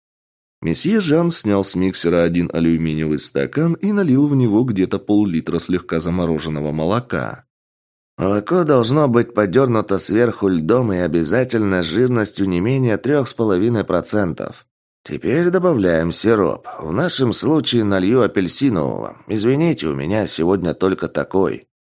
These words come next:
Парни пообещали привезти разных видов, а пока только этот в наличии. Но поверьте, очень хороший вариант.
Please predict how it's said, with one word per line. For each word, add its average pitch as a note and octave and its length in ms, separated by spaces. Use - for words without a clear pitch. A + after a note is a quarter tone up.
Парни C3 380
пообещали G2 720
привезти F#2+ 440
разных A2 460
видов, F2+ 380
а D2 280
пока A2+ 440
только B2 340
этот G#2+ 440
в E2+ 60
наличии. E2+ 580
Но E2+ 160
поверьте, D#2+ 580
очень D3 440
хороший C#3+ 440
вариант. G#2 680